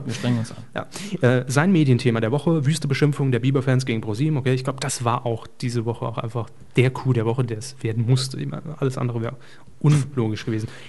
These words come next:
Speaker 2: Elo Forever. Wir sollten Roland Koch grüßen und ihm danken. <laughs>
Speaker 1: Äh,
Speaker 2: Neununddreißig.
Speaker 1: grüß dich, Rolli.
Speaker 2: Jo.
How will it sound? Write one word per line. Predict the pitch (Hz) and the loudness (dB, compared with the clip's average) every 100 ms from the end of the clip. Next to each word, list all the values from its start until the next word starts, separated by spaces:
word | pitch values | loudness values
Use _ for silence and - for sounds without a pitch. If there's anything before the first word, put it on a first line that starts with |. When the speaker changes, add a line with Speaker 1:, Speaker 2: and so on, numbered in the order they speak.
| - - | -18 2
Speaker 2:
Elo | 175 208 220 180 | 6 8 8 6
Forever. | - 151 147 156 147 110 - - - - | 4 2 4 4 4 2 -2 -14 -18 0
Wir | 135 135 | 6 8
sollten | 180 180 | 6 4
Roland | 160 175 160 | 4 4 4
Koch | 151 196 190 | 4 4 4
grüßen | - 143 135 131 120 - - | 2 2 4 2 -4 -6 0
und | 175 202 - - | 4 4 4 -2
ihm | 170 156 156 - | -2 0 0 2
danken. | 120 135 131 139 127 | 4 4 2 -6 -6
<laughs> | 139 - - - 160 - - 170 165 320 196 196 202 - - 185 - - - - - - - - 262 254 247 247 226 214 - - - | -4 -2 -2 2 2 2 0 4 6 8 8 6 -2 -2 -4 -4 -4 -6 -6 -20 -20 -18 -18 -10 -10 -8 -12 -12 -14 -14 -18 -14 -6
Speaker 1:
Äh, | 185 180 175 160 | -2 0 0 4
Speaker 2:
Neununddreißig. | 151 196 202 160 147 135 120 120 - | 8 8 8 4 2 2 2 -2 -8
Speaker 1:
grüß | - 180 190 | 4 6 6
dich, | 165 131 | 2 0
Rolli. | 143 139 120 - - | 2 2 0 -2 0
Speaker 2:
Jo. | 151 | 0